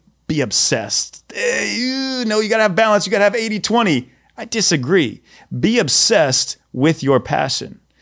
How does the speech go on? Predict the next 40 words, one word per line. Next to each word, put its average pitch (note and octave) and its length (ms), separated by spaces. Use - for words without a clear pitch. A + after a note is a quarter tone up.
You're G3 240
given E3 400
a C3+ 140
gift. A#2 340
God's F#3 280
given F3+ 180
us C3 120
all F3 300
a C#3+ 60
gift C3+ 520
to - 100
be C3+ 160
able C3 180
to A#2 60
use, B2+ 300
to B2 80
become F3 320
obsessed E3 480
with. C3 160
And C#3+ 100
I G#3+ 80
think A3+ 220
it's G#3+ 160
the D#3+ 160
greatest F#3+ 800
gratitude B2 880
that A#2+ 120
we C#3 140
can C#3+ 160
give C3+ 220
to B2 120
our A#2 120
Creator A#2 480
by A2+ 200
going C3+ 500
all D3 340
in A2+ 360
to C3+ 220
our A#2+ 120
gift, - 480